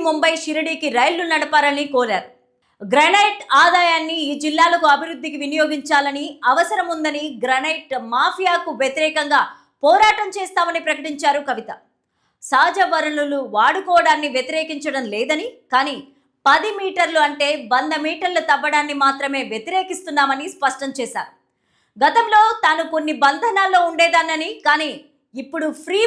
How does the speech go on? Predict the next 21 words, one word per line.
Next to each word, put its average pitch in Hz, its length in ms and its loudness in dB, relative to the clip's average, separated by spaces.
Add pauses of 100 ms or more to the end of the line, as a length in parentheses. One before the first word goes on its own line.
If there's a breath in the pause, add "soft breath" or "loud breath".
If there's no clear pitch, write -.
(100)
బర్డ్‌నని, 370 480 2 (360)
గ్రానైట్ 349 520 2
మాఫియా 320 440 0
పైన 302 200 0 (160)
పోరాటం 330 460 0 (140)
చేస్తానని 339 520 -2 (120)
కవిత 320 220 -2 (100)
అన్నారు. 214 260 -6 (760)
కరీంనగర్ 381 680 4
స్మార్ట్ 392 380 0
సిటీ 381 220 -4 (100)
కోసం 320 260 0 (300)
వెయ్యి 311 340 2
కోట్లు 370 300 0 (100)
కేటాయించినా 311 640 0 (540 loud breath)
ఇప్పటికీ 440 560 -2 (160)
స్మార్ట్ 359 400 0
సిటీ 381 200 -8 (140)
అవ్వలేదని 381 600 2
విమర్శించారు 339 680 -2
కవిత. 262 220 -4